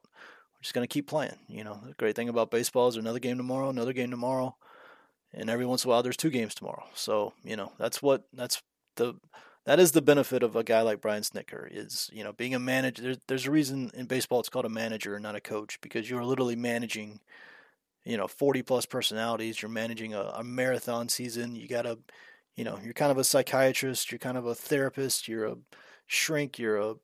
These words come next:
you know, guidance counselor. You're, you know, y-, you're, you're all about kind of managing expectations. And he's a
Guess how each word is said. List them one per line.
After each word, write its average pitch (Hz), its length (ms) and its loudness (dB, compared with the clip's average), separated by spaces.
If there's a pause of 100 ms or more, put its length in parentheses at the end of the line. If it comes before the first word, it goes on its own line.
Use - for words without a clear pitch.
(240)
you 143 120 -6
know, 113 100 -4
guidance 131 400 0
counselor. 127 380 -2
You're, 135 280 -2 (120)
you 131 140 -12
know, 104 220 -10 (180)
y-, - 220 -14
you're, 135 500 -8 (180)
you're 135 240 -2
all 143 160 4
about 135 360 2 (400)
kind 135 160 -4
of 131 60 0
managing 135 440 2
expectations. 117 760 -4
And 107 160 -12
he's 135 260 -4
a 117 180 2